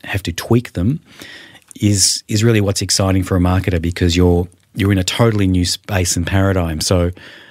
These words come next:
for me, that's, that's the exciting thing. You know, uh, yes, there's the comfort zone aspect, but I think if you want to grow professionally and personally, you always need to be looking for those stretch goals.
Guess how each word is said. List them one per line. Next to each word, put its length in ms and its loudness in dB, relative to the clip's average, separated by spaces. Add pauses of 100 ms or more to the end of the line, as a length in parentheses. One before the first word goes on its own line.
(340)
for 80 2
me, 220 4
that's, 400 -2
that's 220 0
the 100 2
exciting 420 0
thing. 160 -2
You 120 2
know, 120 0
uh, 140 -6 (160)
yes, 380 0 (180)
there's 160 -2
the 80 -2
comfort 340 -2
zone 240 2
aspect, 340 -2
but 120 0
I 80 2
think 320 -2 (600)
if 120 -12
you 80 4
want 100 4
to 60 0
grow 340 0
professionally 680 -2
and 160 -2
personally, 580 -2 (560)
you 80 4
always 180 4
need 140 2
to 60 -6
be 100 0
looking 260 0
for 140 -4
those 180 -2
stretch 360 0
goals. 480 -2